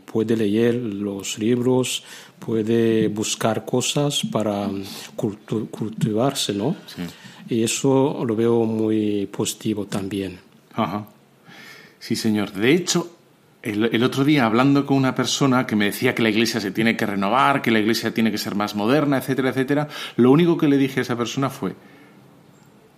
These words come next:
Speaker 2: "¿Tú cuánto lees de los escritos de la iglesia, del catecismo, de las encíclicas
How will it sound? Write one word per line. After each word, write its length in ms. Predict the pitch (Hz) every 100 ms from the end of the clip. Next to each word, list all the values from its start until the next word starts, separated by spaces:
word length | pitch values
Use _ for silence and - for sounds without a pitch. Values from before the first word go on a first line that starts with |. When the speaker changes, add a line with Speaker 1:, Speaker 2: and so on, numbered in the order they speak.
| -
Speaker 2:
"¿Tú 280 | 175 196 - - - - - - _ _ _
cuánto 640 | 143 151 156 147 - 110 -
lees 840 | 107 110 151 175 190 - - - - - - - - -
de 600 | 107 110 107 104 101 98
los 200 | 101 -
escritos 460 | - - 127 135
de 60 | 110
la 80 | 98
iglesia, 420 | 87 92 - -
del 180 | 107 127
catecismo, 720 | 151 147 143 117 110 110 110
de 100 | 107
las 180 | 110 113
encíclicas 840 | 139 - 123 113 120 113 117 113